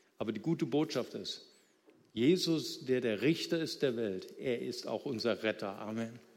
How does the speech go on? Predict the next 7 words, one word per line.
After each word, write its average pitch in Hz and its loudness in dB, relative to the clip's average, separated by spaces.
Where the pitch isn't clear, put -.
Er 156 -2
ist 143 -6
gekommen, 127 -4
um 135 -4
alle 156 -2
Menschen 127 -6
zu 113 -8